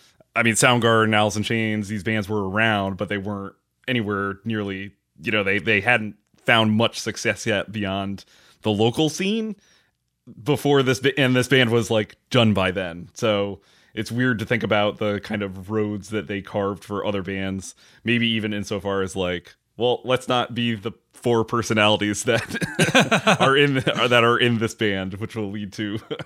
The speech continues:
<laughs> our, our demise." 'Cause I'm sure, you know, that, that's kind of a, the other thing about Jane's Addiction is just sort of the, the broadcast of the wildness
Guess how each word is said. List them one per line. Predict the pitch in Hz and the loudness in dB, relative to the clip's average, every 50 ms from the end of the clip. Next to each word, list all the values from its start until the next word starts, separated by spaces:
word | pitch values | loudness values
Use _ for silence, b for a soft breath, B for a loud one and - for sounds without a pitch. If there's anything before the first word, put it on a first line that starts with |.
| - _ _ | -16 _ _
<laughs> | _ - - - - - _ _ - | _ -20 -20 -20 -20 -20 _ _ 0
our, | 107 107 - | 2 2 2
our | 107 117 120 | 2 0 0
demise." | - - 113 101 104 98 98 98 87 82 95 98 - - - _ _ _ _ _ _ _ _ _ _ _ _ | 2 2 2 2 2 2 2 2 0 -2 -4 -6 -10 -14 -20 _ _ _ _ _ _ _ _ _ _ _ _
'Cause | - 151 139 147 | -2 0 2 2
I'm | 143 135 | 2 2
sure, | - - 220 214 160 123 117 107 104 - _ _ - | 2 2 2 4 4 4 4 2 0 -4 _ _ -6
you | 156 135 | -4 -2
know, | 123 117 113 107 95 - | 0 2 2 2 0 2
that, | - 120 120 - - | 2 2 2 2 4
that's | 143 143 131 - | 4 4 4 4
kind | - 131 123 120 | 2 2 2 4
of | 113 113 | 4 4
a, | 110 107 107 101 - - | 4 4 2 0 -2 0
the | 117 117 | 2 2
other | 110 110 101 | 2 2 2
thing | 113 110 107 | 0 0 0
about | 101 98 95 | 0 0 0
Jane's | - 107 104 98 87 | -2 -4 -4 -4 -6
Addiction | 101 104 98 - - 107 95 95 | -6 -8 -8 -8 -8 -10 -10 -10
is | 95 90 90 - | -10 -12 -14 -16
just | - 98 - - | -16 -16 -16 -16
sort | - - 107 95 95 | -14 -12 -10 -10 -10
of | 92 90 82 - | -10 -12 -10 -10
the, | 92 85 85 85 82 _ _ _ _ _ _ _ _ _ _ _ - | -8 -8 -8 -10 -12 _ _ _ _ _ _ _ _ _ _ _ -10
the | 90 110 110 | -6 -4 -4
broadcast | 85 82 104 104 104 104 104 104 101 92 - - 110 110 113 120 - - - - | -2 0 2 4 6 6 4 4 2 0 0 2 2 4 2 2 0 -6 -12 -8
of | - 107 104 101 101 92 90 92 - _ _ _ _ _ _ _ _ 117 | -4 -2 -2 -2 -4 -6 -12 -18 -20 _ _ _ _ _ _ _ _ _
the | - 113 110 | -4 -4 -2
wildness | 98 90 92 92 95 104 107 113 113 117 135 143 139 - - - - | -2 0 0 2 4 4 4 4 2 0 -2 -2 -4 -6 -10 -20 -16